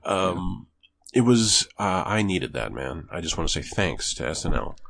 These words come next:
'Cause I thought it's a lot of, like, you know, just like regular S N L, some of it sucked,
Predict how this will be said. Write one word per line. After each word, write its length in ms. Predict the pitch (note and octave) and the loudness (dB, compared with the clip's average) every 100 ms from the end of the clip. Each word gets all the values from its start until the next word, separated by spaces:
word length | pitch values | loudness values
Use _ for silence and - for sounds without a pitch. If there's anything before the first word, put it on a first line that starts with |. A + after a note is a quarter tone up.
| - _ _ _ - | -20 _ _ _ -6
'Cause 120 | D#2 | -4
I 60 | |
thought 280 | E2+ G2+ G2 | -2 0 -2
it's 180 | - - | -2 -2
a 120 | - | 0
lot 300 | G2 G2 G2+ | 0 4 4
of, 60 | A#2 | 4
like, 180 | G#2+ G#2 | 0 2
you 60 | C3+ | 2
know, 120 | E2+ | 0
just 220 | F#2 C3 | 0 2
like 140 | C#3 A2+ | 2 2
regular 360 | G2+ F#2 F2+ E2 | 2 2 2 0
S 160 | D#2+ | -2
N 60 | D#2 | -4
L, 60 | G2 | -4
some 180 | - | -6
of 60 | E2+ | -6
it 60 | A2 | -4
sucked, 260 | - F#2+ | -6 -6